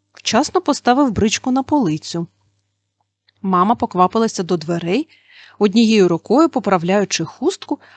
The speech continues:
а іншою фартух. І хто б це міг бути?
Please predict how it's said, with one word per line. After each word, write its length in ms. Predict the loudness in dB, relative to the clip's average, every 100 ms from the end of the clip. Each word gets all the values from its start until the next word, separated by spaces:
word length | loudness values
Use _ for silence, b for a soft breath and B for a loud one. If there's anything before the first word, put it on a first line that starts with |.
| B
а 140 | -2
іншою 480 | 2 2 2 -2 -2
фартух. 680 | -2 -4 -4 -6 -10 -12 -16 -20 _ _
І 80 | -14
хто 360 | -14 -10 -6 -6
б 80 | -6
це 160 | -2
міг 220 | -2 -2
бути? 500 | -6 -8 -8 -8 -14